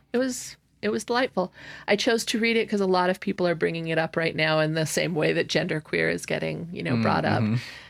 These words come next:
Speaker 1: People have problems with it being available to kids. And,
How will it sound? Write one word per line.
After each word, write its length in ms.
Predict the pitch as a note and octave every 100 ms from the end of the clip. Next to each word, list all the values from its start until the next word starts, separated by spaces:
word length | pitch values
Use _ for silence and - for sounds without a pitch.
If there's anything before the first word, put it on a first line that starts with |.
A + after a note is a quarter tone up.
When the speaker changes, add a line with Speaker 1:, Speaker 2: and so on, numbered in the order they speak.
| -
Speaker 1:
People 260 | F3 E3
have 220 | F3 E3
problems 500 | - E3 D3+ D3+ D3
with 140 | D3+ D3+
it 80 | D#3+
being 220 | D3+ D3+
available 460 | D#3+ D3+ D#3 D#3+ E3
to 100 | F#3
kids. 480 | - - D#3+ D#3 -
And, 220 | D#3+